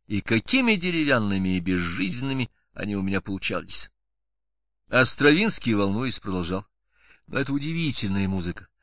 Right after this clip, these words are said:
О ней надо кричать на всех углах. Я достал партитуры и Машо, и Изака. Их музыка мне на редкость близка,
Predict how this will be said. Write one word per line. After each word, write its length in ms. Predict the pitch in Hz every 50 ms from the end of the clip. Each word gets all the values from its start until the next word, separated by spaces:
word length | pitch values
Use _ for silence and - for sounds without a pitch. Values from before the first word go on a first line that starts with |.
| _ - - -
О 180 | - 147 165
ней 200 | 180 196 202 196
надо 240 | 185 208 202 196 196
кричать 420 | - 208 214 - - 226 226 -
на 120 | - 226 214
всех 300 | - - 240 240 - -
углах. 520 | 226 208 190 202 196 175 147 - - - - - - - - _
Я 180 | - - 165 151
достал 520 | - 151 139 - - - 156 151 139 123 - _ -
партитуры 720 | 156 151 127 117 - - 165 151 127 - 208 202 147 135
и 160 | 135 135 139 143
Машо, 720 | 156 180 185 180 - - - - 190 190 190 185 185 185
и 240 | 180 185 185 185
Изака. 520 | 175 147 143 196 196 190 - - 170 143 - _ _ _ _ _ _
Их 300 | - 175 170 - - -
музыка 360 | 151 170 160 139 135 - 143
мне 120 | 143 139
на 100 | 135 131
редкость 440 | 131 139 143 - - - 110 95 85
близка, 680 | 90 101 104 98 - - - - - 190 214 180 127